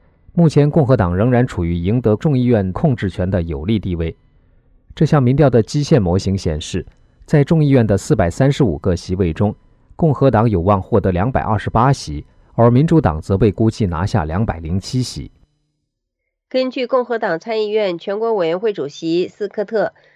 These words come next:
Speaker 2: 周日在接受C N N采访时预测，在美国中期选举结束之后，共和党将至少拿下五十二个参议院席位。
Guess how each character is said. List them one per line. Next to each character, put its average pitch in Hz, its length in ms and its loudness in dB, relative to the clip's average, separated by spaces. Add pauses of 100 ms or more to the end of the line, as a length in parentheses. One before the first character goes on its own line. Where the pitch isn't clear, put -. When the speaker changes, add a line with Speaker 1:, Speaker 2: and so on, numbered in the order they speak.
(180)
Speaker 2:
周 262 180 0
日 269 140 -2
在 214 160 -2
接 233 240 0
受 190 320 0
C 240 200 -6
N 240 200 -2
N 240 80 -8
采 180 180 -6
访 139 160 -8
时 151 160 -8
预 165 140 -4
测， 151 320 -4 (480)
在 226 160 -2
美 202 120 -4
国 202 140 -4
中 262 220 -8
期 262 160 -10
选 190 220 -6
举 151 120 -6
结 147 160 -6
束 165 180 -6
之 180 140 -6
后， - 300 -4 (320)
共 262 180 0
和 254 140 -2
党 175 200 -2
将 220 220 -4
至 254 140 -6
少 170 160 -6
拿 139 180 -6
下 196 280 -4
五 165 160 -6
十 214 120 -6
二 220 160 -4
个 185 160 -12
参 196 240 -12
议 202 40 -10
院 175 220 -8
席 143 200 -14
位。 143 260 -8